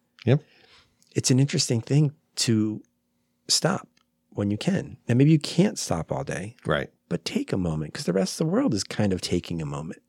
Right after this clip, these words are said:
Speaker 2: Step into the breath and just the collective breath of what's happening.
Speaker 1: Absolutely. And that's, and I, and I like how you say that is, is step into it, you know, and,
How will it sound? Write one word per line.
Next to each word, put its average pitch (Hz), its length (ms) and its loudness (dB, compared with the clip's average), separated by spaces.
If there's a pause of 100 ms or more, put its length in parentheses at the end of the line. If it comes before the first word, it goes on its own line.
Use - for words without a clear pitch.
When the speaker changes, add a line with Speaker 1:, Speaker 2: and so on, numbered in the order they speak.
(1040)
Speaker 2:
Step - 380 -2
into 185 240 4
the 170 100 2
breath - 380 -2
and 104 100 -2
just 120 280 -4
the 131 120 -2
collective 139 480 0
breath 135 240 4
of 135 60 2
what's 127 160 -2
happening. 110 560 -4 (160)
Speaker 1:
Absolutely. 107 600 -8 (140)
And 127 120 0
that's, 135 200 2 (380)
and 147 120 2
I, 143 80 4
and 143 180 4
I 135 60 6
like 139 240 4
how 113 100 4
you 98 80 2
say 85 200 0
that 80 200 2
is, 82 640 -4
is - 100 -12
step - 260 -4
into 78 280 -6
it, - 240 -14 (100)
you 90 120 -8
know, 78 220 -4
and, 82 280 -8